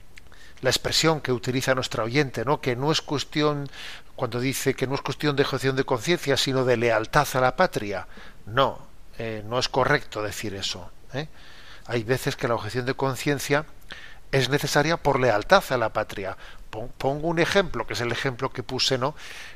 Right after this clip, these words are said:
en esa pregunta a la que se refiere la oyente. Imaginémonos que un soldado, un soldado cristiano, un católico,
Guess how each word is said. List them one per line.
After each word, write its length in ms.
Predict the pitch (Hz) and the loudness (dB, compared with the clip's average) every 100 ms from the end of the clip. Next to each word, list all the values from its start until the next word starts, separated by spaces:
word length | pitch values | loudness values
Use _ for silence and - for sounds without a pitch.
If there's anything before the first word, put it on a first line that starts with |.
| - | -6
en 180 | 120 123 | -4 0
esa 460 | 123 - 127 113 | 2 2 2 0
pregunta 540 | - 131 117 143 123 120 | 0 -2 0 -2 0 2
a 20 | |
la 100 | 117 | 2
que 120 | 131 | 0
se 140 | 120 120 | -2 -2
refiere 360 | 113 - 123 | -4 -2 0
la 100 | 117 | 0
oyente. 500 | 110 113 110 101 98 - - - - - - - - - - - | 0 -2 -6 -8 -10 -12 -14 -14 -14 -14 -14 -16 -16 -12 -12 -6
Imaginémonos 680 | 131 117 110 147 160 160 160 | 0 0 2 2 2 2 2
que 100 | - | 2
un 80 | 151 | 0
soldado, 640 | - 156 143 151 156 180 - | 2 4 6 6 6 2 -6
un 180 | 131 131 | -8 -6
soldado 520 | - 135 127 135 135 | -4 -4 0 0 0
cristiano, 580 | - 131 - 151 143 135 | -2 -4 -2 2 4 2
un 60 | 135 | -2
católico, 640 | - - 147 139 - 147 | -6 -2 0 0 0 -2